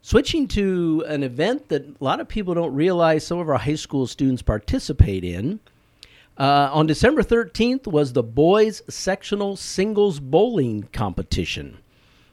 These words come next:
and it was held at Villa Lanes in Decatur. Belmont has two bowlers advancing to the regional level. The regionals will be held at the Bowling Center in Bluffton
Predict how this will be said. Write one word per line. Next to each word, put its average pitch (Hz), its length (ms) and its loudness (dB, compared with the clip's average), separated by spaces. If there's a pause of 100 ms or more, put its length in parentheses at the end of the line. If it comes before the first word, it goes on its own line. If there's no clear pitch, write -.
(100)
and 107 200 -4
it 165 100 0
was 160 140 -2
held 160 220 4
at 117 80 -4
Villa 151 240 2
Lanes 135 380 0
in 120 80 -2
Decatur. 156 480 0 (540)
Belmont 170 520 4
has 151 380 0
two 247 200 0
bowlers 165 400 2
advancing 143 640 -2
to 185 180 -8
the 185 100 -4
regional 156 540 -2
level. 101 360 -6 (580)
The 98 80 -12
regionals 170 560 2
will 151 100 -2
be 151 180 2
held 139 340 4
at 127 120 0
the 127 80 -6
Bowling 139 400 0
Center 127 360 -2
in 170 280 -2
Bluffton 117 540 -2